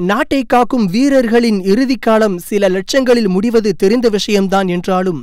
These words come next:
குடும்பத்தின் கண்ணீரையும் இழப்பையும் அந்த லட்சங்கள் சரி செய்யுமா என்பது கேள்விக்குறி.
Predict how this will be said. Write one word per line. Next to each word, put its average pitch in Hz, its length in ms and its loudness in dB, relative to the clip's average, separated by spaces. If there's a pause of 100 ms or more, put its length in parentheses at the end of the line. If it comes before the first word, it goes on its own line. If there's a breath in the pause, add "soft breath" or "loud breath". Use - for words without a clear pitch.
(200)
குடும்பத்தின் 233 640 0
கண்ணீரையும் 220 800 2
இழப்பையும் 214 640 0
அந்த 180 240 -2
லட்சங்கள் 202 580 0
சரி 202 260 -2
செய்யுமா 208 400 0
என்பது 185 360 0 (180)
கேள்விக்குறி. 190 560 0